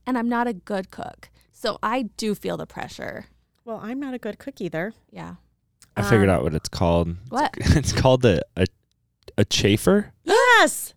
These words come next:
Speaker 2: Yes.
Speaker 1: chafer?
Speaker 3: I've never heard that
Speaker 2: Yes.
Speaker 3: term before.
Speaker 2: I worked in, I was a banquet waitress for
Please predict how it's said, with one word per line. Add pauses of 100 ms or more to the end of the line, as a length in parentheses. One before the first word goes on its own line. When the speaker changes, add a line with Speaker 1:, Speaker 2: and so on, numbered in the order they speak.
Speaker 2:
Yes.
Speaker 1:
chafer?
Speaker 3:
I've
never
heard
that
Speaker 2:
Yes.
Speaker 3:
term
before.
Speaker 2:
I
worked
in,
I
was
a
banquet
waitress
for